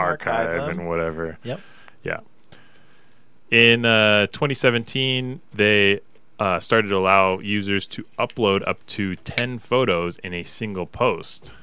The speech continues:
Speaker 2: which I know you do regularly.
Speaker 1: Not all the time, but yeah, I, I do that,
Speaker 2: Yeah.
Speaker 1: uh, from time to time.
Speaker 2: Uh, in twenty eighteen, September twenty-fourth, twenty eighteen, uh, Krieger and S-, uh, Systrom,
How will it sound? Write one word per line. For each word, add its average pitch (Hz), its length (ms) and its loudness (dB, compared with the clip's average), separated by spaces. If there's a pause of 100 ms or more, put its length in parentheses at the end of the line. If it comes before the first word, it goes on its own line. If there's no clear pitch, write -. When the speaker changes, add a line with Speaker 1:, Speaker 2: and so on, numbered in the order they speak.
(140)
Speaker 2:
which 90 180 -6
I 95 80 0
know 98 160 -4
you 98 280 -2
do 92 280 -6
regularly. 85 800 -2 (500)
Speaker 1:
Not 127 320 -6
all 175 160 6
the 185 80 -2
time, 127 580 -2 (160)
but 120 180 -8
yeah, 101 220 -4
I, 131 280 -8
I 104 120 -8
do 117 200 -10
that, 101 260 -8 (180)
Speaker 2:
Yeah. 90 220 -2 (120)
Speaker 1:
uh, 95 180 -14
from - 220 -20
time 85 220 -18
to 85 60 -20
time. - 260 -18 (600)
Speaker 2:
Uh, 90 300 2
in 92 760 -4 (340)
twenty 110 320 -4
eighteen, 104 480 -4
September 104 340 -4
twenty-fourth, 101 560 -4
twenty 101 260 -4
eighteen, 101 800 -4 (140)
uh, 87 440 -4 (480)
Krieger 104 360 0
and 90 280 -4
S-, - 260 -12 (200)
uh, 90 160 2
Systrom, 98 800 -4